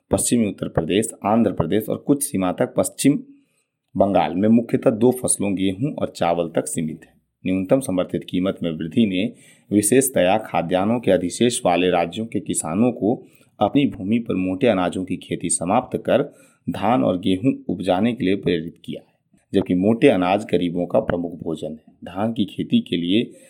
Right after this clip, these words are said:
सघन सिंचाई से पर्यावरण और जल स्तर में गिरावट भी आई है, जिससे इन राज्यों में कृषिगत विकास को बनाए रखने में खतरा पैदा हो गया है। प्यारे बच्चों, मैं एनसीईआरटी का ज़बरदस्त फैन हूँ। आप यहाँ पे देख रहे हैं ना किस तरह से उन्होंने चीज़ों को समझाया और कैसे जोड़ा है,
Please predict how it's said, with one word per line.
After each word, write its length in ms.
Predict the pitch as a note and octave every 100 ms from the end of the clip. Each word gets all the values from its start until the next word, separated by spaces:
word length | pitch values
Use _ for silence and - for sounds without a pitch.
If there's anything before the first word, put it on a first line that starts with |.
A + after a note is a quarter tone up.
| _ -
सघन 380 | - - B2+
सिंचाई 480 | C#3 - - F2 A2
से 160 | A2+ F#2
पर्यावरण 600 | F#2 F2 F2 E2+ G2+ A2
और 120 | F2+
जल 200 | F2+ G2
स्तर 300 | F2+ - F2
में 200 | F#2 G2+
गिरावट 480 | F2 D#2 D2+ D#2+ -
भी 220 | A2 C3
आई 340 | F#2 E2 D#2+ -
है, 220 | B2+ - - _ -
जिससे 360 | F2+ - - -
इन 160 | A2+ F2+
राज्यों 400 | E2+ E2 G#2+ G#2
में 200 | F#2 G#2+
कृषिगत 520 | - - - G2 G#2 G2+
विकास 380 | D#2+ D#2+ - -
को 80 | G#2+
बनाए 380 | D#2+ E2+ A2 G2
रखने 320 | E2 E2 D#2+
में 200 | G2+ G#2
खतरा 340 | - F2+ E2+
पैदा 300 | - D2 C#2+
हो 160 | D2 D#2
गया 160 | D#2
है। 120 | D#2 _ _ _ _ _ _ _ -
प्यारे 200 | G2+ G#2
बच्चों, 320 | G2+ G2+ G#2+
मैं 280 | G2+ F#2+ F#2 -
एनसीईआरटी 460 | G2 G2 F#2 F2+ F2
का 100 | -
ज़बरदस्त 560 | - - - - - _
फैन 240 | - C#2
हूँ। 200 | D2+ F#2+ _ _ _ _ -
आप 200 | B2+ C3
यहाँ 120 | C3+ C3
पे 100 | B2
देख 240 | A2+ A#2+
रहे 60 | C3
हैं 120 | C3
ना 100 | C3
किस 240 | D#3 - -
तरह 200 | B2 C3
से 120 | B2
उन्होंने 260 | A2+ A#2
चीज़ों 320 | A2+ G2 G#2 G#2+
को 120 | G#2+
समझाया 500 | - F#2 F2+ F#2 A#2
और 160 | B2 -
कैसे 320 | C3 E3+ E3
जोड़ा 400 | G#2+ G#2 B2 B2
है, 200 | F#2